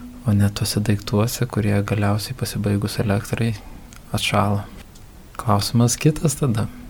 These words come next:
Jūs bendraujate su bendraamžiais, bet kuriuo atveju.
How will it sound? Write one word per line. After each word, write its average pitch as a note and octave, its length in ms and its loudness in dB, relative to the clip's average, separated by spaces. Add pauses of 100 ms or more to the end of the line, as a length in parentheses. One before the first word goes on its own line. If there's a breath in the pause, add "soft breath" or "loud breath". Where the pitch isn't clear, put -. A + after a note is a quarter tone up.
(640)
Jūs A#2+ 380 2 (100)
bendraujate G#2 760 4 (760)
su - 260 0
bendraamžiais, G2+ 920 2 (540)
bet A2 180 0
kuriuo G#2 220 2
atveju. - 400 -6